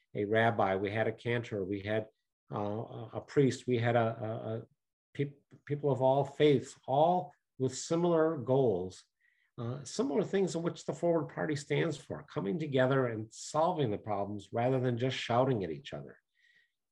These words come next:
Um, my faith has, uh, led me to become more involved, uh,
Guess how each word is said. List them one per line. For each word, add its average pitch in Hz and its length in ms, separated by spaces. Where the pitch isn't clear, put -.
Um, 117 340
my 127 160
faith 139 420
has, 120 320
uh, 120 420
led 139 260
me 143 140
to 139 440
become 135 280
more 127 240
involved, 123 540
uh, 110 260